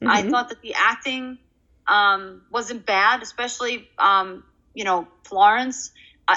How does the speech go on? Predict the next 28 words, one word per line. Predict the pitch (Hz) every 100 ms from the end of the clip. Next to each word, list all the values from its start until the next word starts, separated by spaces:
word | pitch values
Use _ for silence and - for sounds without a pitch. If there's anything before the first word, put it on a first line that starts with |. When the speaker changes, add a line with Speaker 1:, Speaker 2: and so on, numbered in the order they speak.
| 196
Speaker 1:
the | 214
chemistry | - 233 262 277 262 262
I | 277
thought | 277 233
was, | 214 185 180 -
was | 185 196 175
really | 214 226 233
good | 185 226 220
throughout, | 196 190 180 185 175
despite | 185 - 208 208 233 - -
all | 202
the | 180 185
things | 214 214
that | 185
you | 208
<laughs> |
just | 180 -
told | 302 208 190
me. | 240 277 220
Speaker 2:
Yeah. | 175 170 - - _
Speaker 1:
Um, | 220 226 214 214 202 _ _
you | 254
know, | 247 214 214 -
I | -
thought | 226 254 240
it | 180
was | 185
shot | - 202 226 -